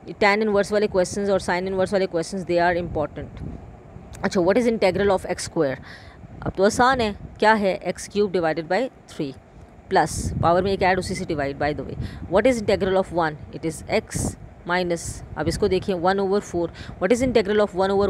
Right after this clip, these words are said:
one plus एक्स स्क्वायर, we all know it is tan inverse of x overall plus c, this would be your answer। ठीक है, I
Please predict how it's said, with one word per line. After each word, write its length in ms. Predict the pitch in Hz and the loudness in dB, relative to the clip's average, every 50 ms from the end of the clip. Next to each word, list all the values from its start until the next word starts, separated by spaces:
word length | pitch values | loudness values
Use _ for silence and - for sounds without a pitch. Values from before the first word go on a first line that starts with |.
| 180 | 2
one 100 | 175 170 165 - | 0 -2 0 0
plus 160 | 185 185 - | 0 0 0
एक्स 160 | 165 - - | -4 -4 -6
स्क्वायर, 320 | - - 180 165 160 165 - 156 | -4 -2 0 0 0 -2 -2 0
we 100 | 165 170 170 | 2 4 4
all 180 | 180 196 190 | 4 2 2
know 100 | 180 165 165 180 - 147 151 | -2 -4 -6 -8 -12 -12 -4
it 100 | - 190 214 | 0 0 0
is 160 | 254 - - - - - - - - - | 0 0 -4 -10 -10 -8 -8 -8 -6 -2
tan 220 | - 165 160 165 170 170 | 0 0 2 0 0 -2
inverse 300 | 165 151 151 147 - 196 214 | -2 -2 -2 -2 0 0 -2
of 140 | 262 - - - - - - - - - - - - - - - - - - - - - 139 | -2 -2 -6 -6 -6 -6 -6 -6 -8 -10 -12 -14 -16 -18 -20 -20 -20 -20 -20 -10 -6 -4 -4
x 320 | - - - - - - - - - - - - - | -4 -4 -8 -10 -8 -8 -8 -8 -10 -14 -18 -10 -2
overall 500 | - 175 180 180 185 175 165 165 185 190 - - - | 0 2 4 4 4 4 4 2 2 -2 -6 -8 -6
plus 260 | 147 135 - - - | -6 -6 -6 -6 -6
c, 180 | - 151 143 - - - - - - | -6 -6 -6 -8 -12 -18 -18 -12 -6
this 200 | 160 185 - - | -6 -4 -4 -4
would 140 | 175 156 - | -6 -6 -4
be 140 | - 156 151 | -2 0 2
your 100 | 147 143 135 | 4 4 2
answer। 300 | 127 131 123 - - - - - - - - - - - - - - - - - - - - - - - - - | 2 0 -4 -8 -12 -14 -16 -16 -18 -16 -16 -16 -14 -14 -14 -16 -16 -18 -18 -20 -20 -20 -20 -20 -20 -20 -14 -4
ठीक 200 | - 185 - - | -4 -2 2 4
है, 120 | 220 277 339 - - - - - - - - - - - - - - - | 2 2 2 -2 -8 -20 -20 -20 -20 -20 -20 -18 -18 -16 -16 -14 -6 -2
I 100 | 143 | -2